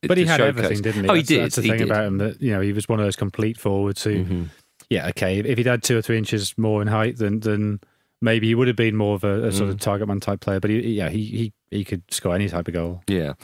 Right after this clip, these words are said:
Speaker 1: So I'd imagine it was pandemonium in the Celtic end, you know, when that
Speaker 2: Yeah, I
Speaker 1: went
Speaker 2: mean,
Speaker 1: in.
Speaker 2: I, I, for, for press box, because, I mean, clearly a lot of people got in without tickets as well. So I remember I was sat next to Paddy Barclay,
Speaker 1: Mm-hmm.
Speaker 2: and I was sat next to, I think, Dennis Campbell from The Guardian, who was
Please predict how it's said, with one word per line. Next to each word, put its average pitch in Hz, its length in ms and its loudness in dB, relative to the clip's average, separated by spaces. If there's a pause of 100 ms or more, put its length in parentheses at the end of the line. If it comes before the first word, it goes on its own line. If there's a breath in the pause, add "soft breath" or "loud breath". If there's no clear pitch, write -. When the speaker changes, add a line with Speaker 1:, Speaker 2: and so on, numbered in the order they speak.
(140 loud breath)
Speaker 1:
So 107 140 2
I'd 113 60 6
imagine 120 280 2
it 104 60 0
was 92 100 -4
pandemonium 90 600 2
in 76 100 -2
the 78 60 -4
Celtic 80 400 -4
end, 78 240 -4
you 82 80 -2
know, 80 140 -4
when 80 140 -4
that 85 100 2
Speaker 2:
Yeah, 240 80 4
I 233 140 4
Speaker 1:
went - 40 0
Speaker 2:
mean, 208 80 2
Speaker 1:
in. 208 40 4
Speaker 2:
I, 185 340 2
I, - 40 -2
for, 151 280 -4
for - 260 -2
press 214 300 0
box, - 460 -2
because, - 440 -2
I 151 180 0
mean, 143 140 2 (180)
clearly 165 200 2
a 143 40 2
lot 139 120 2
of 135 40 -6
people 120 180 0
got 113 180 2
in 107 120 2
without 107 260 0
tickets - 360 -2
as 95 100 -2
well. 104 220 2
So 107 220 0
I 117 120 0
remember 131 340 2
I - 20 4
was 104 100 -4
sat 135 120 0
next 127 140 -4
to - 100 -4
Paddy 110 240 0
Barclay, 101 500 0
Speaker 1:
Mm-hmm. 92 300 -4 (600 soft breath)
Speaker 2:
and 101 400 2
I - 20 0
was 98 100 -2
sat 170 220 -2
next 185 220 -2
to, - 60 -2
I 101 40 -6
think, - 600 -6 (160)
Dennis 131 320 0
Campbell 123 480 -2
from 98 380 -2
The 95 440 -2 (120)
Guardian, 104 500 -2
who 98 160 -2
was 98 160 -4